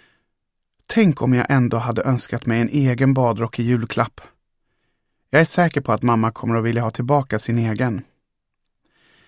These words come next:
I år gick jag på en nit med klappar igen.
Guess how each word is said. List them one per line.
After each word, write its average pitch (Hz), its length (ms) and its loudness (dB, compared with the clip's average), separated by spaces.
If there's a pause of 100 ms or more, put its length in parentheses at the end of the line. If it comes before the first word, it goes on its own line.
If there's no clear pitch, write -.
(1040)
I 185 160 4
år 214 240 6
gick 139 320 0
jag 139 120 2
på 139 100 0
en 127 160 6
nit 131 280 2
med 120 120 -2
klappar 123 520 0
igen. 120 440 -2